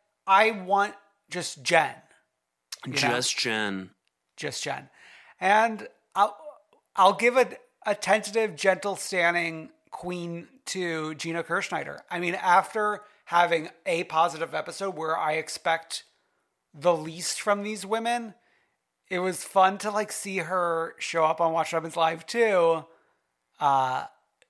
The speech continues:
Speaker 1: be celebrated with an Amy Phillips impersonation, and then also, like, pull the look together. She was looking, like, the hair was fine, like, she landed on the right haircut, like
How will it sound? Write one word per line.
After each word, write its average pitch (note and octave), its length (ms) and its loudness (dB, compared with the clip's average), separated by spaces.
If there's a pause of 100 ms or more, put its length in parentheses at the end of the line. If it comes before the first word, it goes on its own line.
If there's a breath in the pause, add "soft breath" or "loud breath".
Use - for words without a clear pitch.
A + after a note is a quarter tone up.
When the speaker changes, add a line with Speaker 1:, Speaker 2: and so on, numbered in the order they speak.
(120)
Speaker 1:
be F3 140 -8
celebrated E3+ 520 2
with E3 140 -2
an E3+ 60 0
Amy D#3+ 280 -6
Phillips D3+ 640 -4
impersonation, E3 920 -6 (340 soft breath)
and F#3 220 -8
then G3+ 180 -4 (100)
also, F#4+ 300 0 (160)
like, A#3+ 340 2 (420)
pull C4+ 360 2
the A#3+ 100 4
look G3 280 2
together. F#3 500 4
She G#3+ 200 -6
was C4+ 220 -8
looking, G#3 600 0 (220)
like, D#3+ 160 -2
the F3 100 2
hair G#3 300 6
was B3 260 2
fine, F#3+ 360 4
like, F#3 140 -2
she F3+ 160 -8
landed F#3 380 0
on A#3+ 120 0
the A#3 80 0
right F#3 220 2
haircut, G#3 800 4
like D3 320 -6